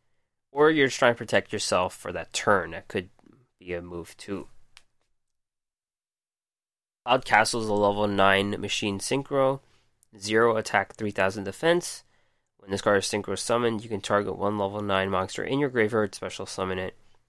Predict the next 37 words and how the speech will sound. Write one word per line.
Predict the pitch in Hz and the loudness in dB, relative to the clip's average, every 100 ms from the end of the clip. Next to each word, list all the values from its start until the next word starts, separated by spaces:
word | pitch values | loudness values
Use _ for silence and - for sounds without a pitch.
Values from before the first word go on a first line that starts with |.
| _ _ | _ _
Level | 98 101 - | -4 -2 0
eight | 104 85 | -2 0
or | 101 | -2
lower | 98 104 104 | 0 0 2
monsters | 101 92 92 98 - | 2 0 -2 -10 -10
cannot | 104 113 123 | -2 0 0
attack | - - 101 - | -2 -2 -2 -2
the | |
turn | - - 101 | -8 -4 -2
they | 98 90 | -2 -4
are | 85 | -4
normal | 95 107 120 117 113 - | 0 2 2 -2 -2 -6
or | - | -8
special | - - - - | -8 -8 -8 -6
summoned. | - 92 85 - - - - | -4 -4 -6 -12 -18 -20 -20
So | 156 | -8
this | 151 | -4
is | 147 | 0
a | |
stall | - 117 101 | 2 4 4
card, | - 85 90 | 2 -4 -6
a | |
classic | - 127 135 113 | 4 4 4 -4
stall | - 92 98 | -2 -2 -2
card. | - 92 90 - - _ _ - | -2 -2 -4 -12 -20 _ _ -2
Um, | 92 87 85 82 - _ _ _ _ _ _ _ _ _ _ _ _ _ | 0 0 -4 -12 -18 _ _ _ _ _ _ _ _ _ _ _ _ _
three | 156 | 4
thousand | 143 139 135 | 6 6 4
defense | 110 117 117 | 2 0 0
is | 98 | -6
pretty | - 113 | -2 0
good. | 104 107 98 | 4 4 4
It | |
repels | 98 - 98 101 | -2 2 2 2
some | 110 104 | -2 -2
things. | 101 98 98 - | 0 0 -2 0
Not, | 104 104 | 2 4